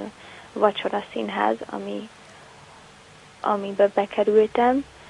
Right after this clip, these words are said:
Öm, de valahogy, ö, annyira megijesztett a rendező, ahogy, ahogy, ö, ahogy csinálta az egészet, és aztán, ö, volt egy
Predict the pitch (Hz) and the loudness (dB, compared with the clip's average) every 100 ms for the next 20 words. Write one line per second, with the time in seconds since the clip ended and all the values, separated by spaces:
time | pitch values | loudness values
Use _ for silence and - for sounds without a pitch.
0 | - - - - - - - - - 214 | -20 -20 -20 -20 -20 -20 -20 -4 4 6
1 | 220 220 220 214 - - - - 208 233 | 6 6 2 -4 -10 -20 -18 -12 6 6
2 | 233 269 233 214 214 208 208 208 208 208 | 8 8 8 8 4 6 4 6 4 2
3 | - - - - - - - - - 226 | -8 -20 -20 -20 -20 -12 -10 -2 2 2
4 | 233 208 208 202 202 - 208 - 196 202 | 2 2 2 2 0 0 -4 -2 0 0
5 | 202 208 202 202 202 196 196 190 - - | 0 -2 0 0 0 0 -2 -2 -6 -10
6 | 202 190 196 202 202 208 - - - - | -8 -6 -6 -6 -8 -10 -14 -20 -20 -20
7 | - - - - - - - - - - | -20 -20 -20 -20 -20 -20 -20 -20 -20 -12
8 | - 202 202 202 - 208 202 202 196 190 | -4 2 4 4 0 2 2 2 0 4
9 | 202 208 214 214 - 196 190 - 202 196 | 4 4 2 0 -4 -6 -6 -8 -6 -6
10 | 196 196 196 202 196 - | -6 -6 -2 -2 -2 -4